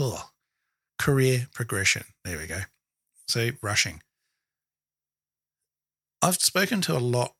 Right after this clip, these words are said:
of people, and listen to a lot of other podcasts as well, both here and, uh, in Australia and internationally.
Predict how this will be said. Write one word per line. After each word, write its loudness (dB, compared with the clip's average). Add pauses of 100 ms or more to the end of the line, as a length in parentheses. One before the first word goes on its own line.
of -6
people, -2 (100)
and 2 (680)
listen 4
to 0
a 2
lot -2
of -6
other -4
podcasts -2
as -4
well, -4
both -2
here 2
and, -2
uh, -4
in -6
Australia 0
and -4
internationally. -6